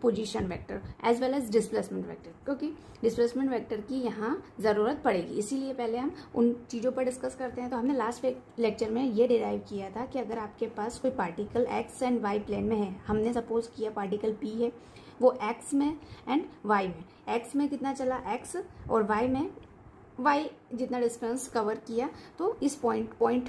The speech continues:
P पर पहुंचा एक particle। ठीक है, एक्स Y plane में वो motion कर रहा है। तो हमने directly अगर point P को ओरिजिन से connect करें और जो location है हम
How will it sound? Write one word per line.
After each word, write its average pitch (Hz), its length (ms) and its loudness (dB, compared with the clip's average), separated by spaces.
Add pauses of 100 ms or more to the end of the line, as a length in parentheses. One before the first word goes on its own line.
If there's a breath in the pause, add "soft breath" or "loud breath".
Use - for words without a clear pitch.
(140)
P 254 220 2
पर 262 120 0
पहुंचा 214 300 0
एक 247 160 -4
particle। 165 480 -2
ठीक 294 140 2
है, 320 60 4
एक्स 247 360 0
Y 220 160 4
plane 202 280 0
में 220 120 2
वो 262 160 0
motion 208 340 2
कर 185 100 -8
रहा 160 100 -12
है। 165 80 -14 (420 loud breath)
तो 359 120 2 (300 loud breath)
हमने 294 340 6
directly 233 540 0
अगर 247 280 -2 (180)
point 262 280 2 (120)
P 254 120 0 (120)
को 233 140 6 (420 loud breath)
ओरिजिन 247 400 4
से 302 120 -2
connect 202 400 0
करें 185 220 -4 (180)
और 294 80 2
जो 330 100 2
location 262 540 2
है 311 160 4 (300 loud breath)
हम 294 180 4